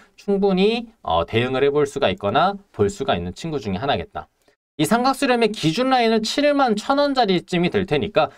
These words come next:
칠만 천 원 기준 라인 잡고 보기에도 괜찮을 것 같다. 자, 그러면 제가 오늘 알려드릴 요 두 종목 간단하게만 정리를 좀 해보도록 할게요. 와이제이 게임즈는 메타버스 관련주, 단타 단기도 가능하고 조금 시간들을 끌고 가는 것도 가능하겠다. 어, 당일 단타로도 가능하니까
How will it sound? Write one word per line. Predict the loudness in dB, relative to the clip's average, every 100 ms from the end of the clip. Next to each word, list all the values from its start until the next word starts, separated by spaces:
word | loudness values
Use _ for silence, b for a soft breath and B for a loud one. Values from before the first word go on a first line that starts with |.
| B
칠만 | -2 2 2 2
천 | 2 0
원 | 2
기준 | 0 -2 0
라인 | 0 2
잡고 | 0 0 0 0
보기에도 | -4 -6 -4 -4
괜찮을 | -6 -4 -4 -4
것 | -6
같다. | -6 -10 -12 _ _ _ _ _ _ _ -2
자, | -2 0
그러면 | 2 2 2 0 B B
제가 | 0 2
오늘 | 2 2
알려드릴 | 2 2 2 2 2 2
요 | 2
두 | 2
종목 | 2 2 -2
간단하게만 | -2 -2 2 2 2 2 2
정리를 | 0 0 0
좀 | 0 0
해보도록 | 0 0
할게요. | 0 -2 b b b
와이제이 | 2 2 4 2 2
게임즈는 | 2 2 4 4 2 2
메타버스 | 2 2 2 2
관련주, | 0 0 -2 -6 _ _
단타 | 0 2
단기도 | 4 4 2
가능하고 | 2 2 2 2 0 2
조금 | 2 2
시간들을 | 0 0 2 2
끌고 | 2 2 2
가는 | 2
것도 | 0 -4
가능하겠다. | -2 -2 0 -2 -2 -6 _ b b _ _ -2
어, | 0
당일 | 2 2 4
단타로도 | 4 2 2 0
가능하니까 | 0 0 2 2 0